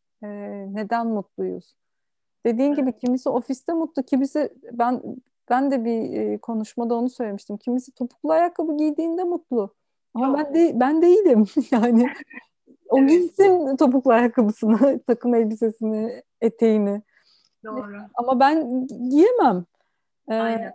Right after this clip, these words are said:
Speaker 1: ama senin mutlu olduğun şey de beni mutlu etmeyebilir vesaire gibi. Hani, e, zaten aslında bundan sıyrılmaya çalışırken, bundan kurtulmaya çalışırken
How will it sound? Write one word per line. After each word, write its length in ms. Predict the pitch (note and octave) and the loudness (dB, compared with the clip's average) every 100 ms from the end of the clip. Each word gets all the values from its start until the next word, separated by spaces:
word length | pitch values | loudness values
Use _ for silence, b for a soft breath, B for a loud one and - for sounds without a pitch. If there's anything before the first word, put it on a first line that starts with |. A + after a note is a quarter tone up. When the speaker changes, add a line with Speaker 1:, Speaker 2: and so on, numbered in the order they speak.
| - | -4
Speaker 1:
ama 200 | B3+ C#4+ | 0 0
senin 280 | D4+ D#4 F4 | 2 2 2
mutlu 280 | D#4+ - | 0 2
olduğun 300 | D#4+ D#4 D4+ | 2 4 2
şey 320 | D#4 D#4 D4+ C#4+ | 0 0 2 2
de 120 | C#4 | 2
beni 160 | C#4+ | 2
mutlu 340 | D4 C4 - A#3+ A3 - | 2 0 2 2 2 0
etmeyebilir 840 | - G3 - G3+ F#3+ F#3+ G3 G#3 | -8 -8 -6 -6 -6 -8 -8 -4
vesaire 480 | A3+ A3+ D4+ D4 C#4+ | -4 -2 -2 0 0
gibi. 240 | A#3 G3+ A3 | 0 -2 -4
Hani, 340 | A#3+ C4 C4 _ _ _ _ | -2 -2 -4 _ _ _ _
e, 120 | A3+ | -8
zaten 540 | A3 B3 D4+ G4 G4 - - - - | -2 0 2 0 -2 -4 -18 -16 -4
aslında 460 | A#3+ - F#4 D4 | -4 -2 0 2
bundan 340 | C4 C4+ D#4+ G4 | 4 4 4 0
sıyrılmaya 580 | - E4+ D#4+ D#4+ D#4+ E4 | 2 2 2 0 0 -2
çalışırken, 680 | - D4 - D#4+ D#4 C4+ | -2 -4 -4 -6 -4 -4
bundan 300 | A#3 A#3+ C4+ | -4 -2 -2
kurtulmaya 500 | D4 D4 - C#4 C4+ | -2 -8 -4 -4 -2
çalışırken 600 | C#4 C#4+ C#4+ G4+ F4+ F4 | -4 -6 -6 -6 -4 -4